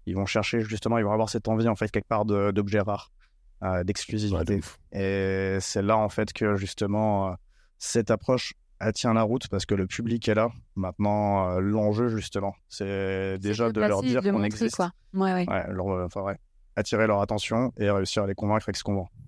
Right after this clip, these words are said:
Speaker 3: Mm.
Speaker 1: Et il, financièrement, il y a un truc à faire, c'est sûr. Maintenant, ouais, c'est pas, c'est pas forcément un modèle traditionnel. On est sur une économie qui, finalement, est assez récente.
Speaker 3: Oui.
Speaker 1: Et, mais aussi, c'est, c'est pour ça que ça reste un univers de tous les possibles, finalement.
Speaker 3: Oui.
Speaker 1: Donc, euh, je pense que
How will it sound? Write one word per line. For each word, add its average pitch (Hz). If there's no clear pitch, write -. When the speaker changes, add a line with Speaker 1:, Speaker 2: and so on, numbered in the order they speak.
Speaker 3:
Mm. 98
Speaker 1:
Et 95
il, 92
financièrement, 127
il 113
y 107
a 110
un 110
truc 110
à 95
faire, 110
c'est -
sûr. 120
Maintenant, 98
ouais, 98
c'est 95
pas, 101
c'est 98
pas 107
forcément 110
un -
modèle 101
traditionnel. 107
On 101
est 98
sur 107
une 104
économie 104
qui, -
finalement, 110
est 104
assez 104
récente. 104
Speaker 3:
Oui. 196
Speaker 1:
Et, 92
mais 104
aussi, 113
c'est, 101
c'est 104
pour 98
ça 107
que 104
ça 101
reste 101
un 107
univers 110
de 104
tous 104
les 101
possibles, 104
finalement. 101
Speaker 3:
Oui. 190
Speaker 1:
Donc, 90
euh, 92
je -
pense 113
que 98